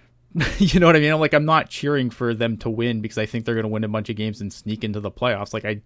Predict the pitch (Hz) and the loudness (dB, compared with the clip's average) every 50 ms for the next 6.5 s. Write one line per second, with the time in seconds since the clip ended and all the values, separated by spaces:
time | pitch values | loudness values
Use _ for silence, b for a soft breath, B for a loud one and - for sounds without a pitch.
0 | - - - 117 110 107 - - 113 110 104 - 101 101 98 - - - - 113 | -10 -4 -4 -2 -2 -4 -6 -6 -8 -8 -6 -6 -6 -8 -8 -10 -12 -12 -10 -8
1 | 107 95 101 131 165 139 104 92 98 98 90 - - 117 107 104 107 104 - B | -6 -4 0 0 0 0 0 -4 -8 -10 -12 -8 -6 -4 -2 -2 -4 -4 -6 B
2 | B B B B B B B B B B B 123 - 151 131 131 127 117 131 123 | B B B B B B B B B B B -2 -2 -2 -4 -4 -2 -2 -2 -4
3 | - - 117 113 117 - - 127 113 117 117 117 117 110 110 104 113 127 135 120 | -2 -2 -4 -4 -4 -2 -2 -2 -2 0 0 0 0 -2 -2 -2 -2 -2 -4 -4
4 | - - - 98 95 107 110 - - - - - 107 104 - - 110 113 110 117 | -6 -6 -8 -6 -6 -6 -8 -12 -16 -18 -14 -14 -14 -12 -8 -6 -4 -4 -4 -4
5 | 107 110 107 104 101 107 101 - - 117 113 104 101 98 101 98 107 104 104 104 | -4 -4 -6 -6 -6 -6 -8 -6 -6 -6 -4 -4 -6 -6 -6 -6 -6 -4 -6 -6
6 | 104 104 - 113 123 104 90 98 110 | -6 -8 -8 -8 -8 -8 -8 -10 -12